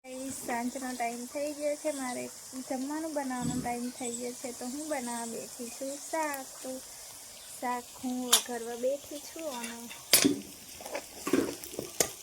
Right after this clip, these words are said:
મસાલો શેકાય છે, પછી હું વઘાર કરી દઉં. અને આસ્તા મારી પાણીમાં રમે છે. ગાઈસ, જમવાનું મારું બની ગયું છે, ઝાડુ આવ્યા છે, ટી વી જોવે છે અને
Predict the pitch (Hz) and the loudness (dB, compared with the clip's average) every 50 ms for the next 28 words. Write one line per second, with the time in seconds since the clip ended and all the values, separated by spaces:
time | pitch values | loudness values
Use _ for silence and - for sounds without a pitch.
0 | - - 277 294 294 220 - - 277 269 262 269 277 277 - - 269 262 - 269 | 6 6 6 6 2 2 2 0 0 0 0 -2 -4 -4 -4 -4 -4 -4 -2 -2
1 | 277 294 294 - - 311 285 262 240 - - 262 247 240 247 247 240 226 - - | -2 -4 -4 -4 -6 -6 -6 -6 -4 -2 -2 -2 0 0 -2 -2 -4 -4 -8 -10
2 | - - - - - - 262 240 233 - - 247 247 240 - 294 302 320 311 285 | -12 -12 -12 -12 -10 -8 -8 -6 -6 -6 -6 -6 -6 -6 -6 -6 -6 -4 -4 -4
3 | 277 277 277 285 - - - - - - - - - - - - - - - - | -4 -4 -4 -4 -8 -10 -12 -12 -12 -12 -12 -14 -14 -12 -12 -12 -12 -12 -12 -12
4 | - - - - - - - 254 254 254 254 247 240 240 - - - 254 247 247 | -12 -12 -12 -12 -12 -12 -8 -6 -4 -4 -2 -2 -4 -4 -6 -6 -6 -4 -4 -2
5 | 247 240 247 247 - - 240 233 233 233 233 233 226 226 226 233 226 226 220 220 | -2 -4 -4 -6 -6 -6 -6 -6 -4 -4 -6 -6 -6 -6 -6 -8 -8 -8 -8 -8
6 | 220 226 - - - 240 - - - - - 262 262 254 262 262 262 - - 269 | -10 -10 -10 -12 -12 -12 -12 -12 -12 -10 -4 -2 0 2 2 0 2 4 4 6
7 | 247 240 240 240 240 240 240 240 240 233 240 233 226 247 269 269 277 285 285 277 | 6 6 4 2 2 2 2 2 2 2 0 0 2 2 2 4 4 2 2 2
8 | 285 285 269 - - 294 254 - 262 240 233 240 254 262 254 254 254 247 262 262 | 0 -2 -2 -2 -2 -2 0 2 2 2 4 4 4 4 4 4 4 2 0 -2
9 | 262 - - 285 - 277 269 254 262 262 262 - 262 269 277 285 294 294 - - | -4 -6 -8 -6 -4 -2 -2 -2 -2 -4 -4 -6 -4 2 4 4 4 4 2 0
10 | 349 320 294 254 240 240 247 247 | -2 -2 -2 -2 -2 -2 -2 -2